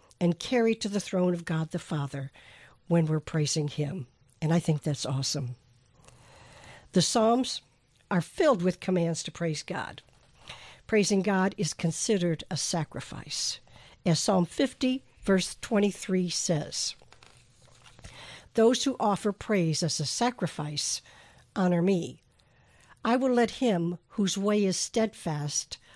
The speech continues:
look upon the salvation of God." And verse fourteen says, "Offer praise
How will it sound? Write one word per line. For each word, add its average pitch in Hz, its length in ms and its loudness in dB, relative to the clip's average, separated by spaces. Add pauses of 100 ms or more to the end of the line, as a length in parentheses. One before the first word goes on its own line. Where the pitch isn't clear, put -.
(200)
look 254 160 0
upon 196 300 0
the 175 80 2
salvation 170 720 0
of 170 160 -4
God." 151 480 -4 (520)
And 160 160 2
verse 165 220 0
fourteen 175 560 0
says, 151 560 -2 (960)
"Offer 262 300 2
praise 175 800 0